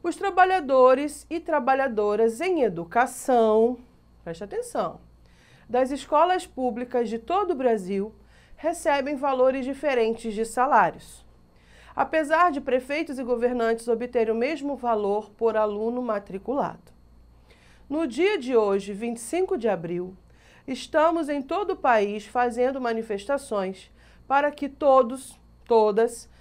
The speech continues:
saibam e nos apoiem na luta em defesa de uma escola pública de qualidade.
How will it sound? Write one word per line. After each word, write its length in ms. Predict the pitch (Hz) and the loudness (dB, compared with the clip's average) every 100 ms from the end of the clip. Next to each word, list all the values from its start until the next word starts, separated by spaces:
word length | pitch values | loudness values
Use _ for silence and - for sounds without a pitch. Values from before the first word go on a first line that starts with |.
| - | -20
saibam 680 | - - 311 269 247 269 285 | -16 0 4 6 4 0 -4
e 100 | 311 | -4
nos 240 | 302 320 | -4 -2
apoiem 500 | 320 320 277 247 247 | 0 0 4 4 4
na 180 | 254 240 | 2 2
luta 500 | 240 277 370 392 339 | 2 0 -2 -2 -2
em 140 | 311 294 | -2 -2
defesa 720 | 302 302 254 240 233 240 240 | -4 -4 0 2 2 -2 -4
de 100 | 233 | -6
uma 160 | 240 | -4
escola 440 | 226 226 240 240 277 | -4 -2 -2 -2 -2
pública 580 | 269 220 190 202 202 | -4 -6 -6 -8 -8
de 100 | 180 | -10
qualidade. 800 | - 190 190 202 - - - - | -8 -6 -6 -6 -10 -12 -20 -20